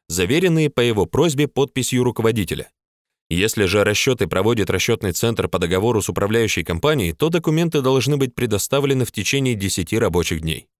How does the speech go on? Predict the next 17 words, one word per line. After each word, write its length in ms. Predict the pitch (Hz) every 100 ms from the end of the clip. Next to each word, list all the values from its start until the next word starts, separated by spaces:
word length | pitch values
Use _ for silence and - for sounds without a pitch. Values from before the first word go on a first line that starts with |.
| _ _ _
В 60 | -
течение 400 | 95 135 139 127
пяти 240 | 123 143
рабочих 420 | 131 127 123 104
дней 180 | 98 143
управляющая 600 | 107 101 101 110 98 104
организация 640 | 90 92 101 120 135 110
должна 420 | 90 92 92 117 110
дать 160 | 104
ответ 320 | 98 113 120
на 100 | 95
жалобу 440 | 92 120 131 110 104
о 40 |
нарушении 560 | 98 95 98 131 135 113
качества 460 | 127 123 127 117
коммунальных 540 | 110 113 110 117 113 139
услуг. 400 | 113 95 78